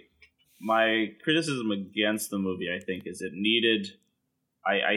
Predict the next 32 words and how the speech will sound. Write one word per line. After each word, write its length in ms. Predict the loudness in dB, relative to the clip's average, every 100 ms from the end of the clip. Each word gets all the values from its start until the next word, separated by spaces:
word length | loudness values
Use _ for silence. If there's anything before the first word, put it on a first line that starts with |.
| 0
think 160 | -4
it 160 | -4 -2
could 120 | 0
have 180 | 0 -2 -8 _ _ _ _ -2
done 240 | 0 0
with 120 | -2
a 40 | -4
little 320 | -4 -4 0
bit 80 | 2
of 180 | 2 0
a 40 |
touch 200 | -2 0
up. 220 | -2 -2 _ _ _ _ _ _
Um, 380 | 2 4 2 0
once 240 | 0 2
the 100 | 2 2
movie 260 | 2 4
got 140 | 4 4
rolling, 240 | 2 2
they 140 | 0 2
had 280 | 2 2 0
some, 280 | -4 -4 -2
I 120 | -2
think 380 | -2 -2 -2 -4 _ _ _ _ -2
the, 300 | 0 0 -4
the 80 | -6 -4
people 260 | -2 0
who 240 | 0 0 0
were, 220 | -4 -10 _ -20 -12
who 140 | -8 -6 0
created 380 | 2 4 4
this 260 | 2 0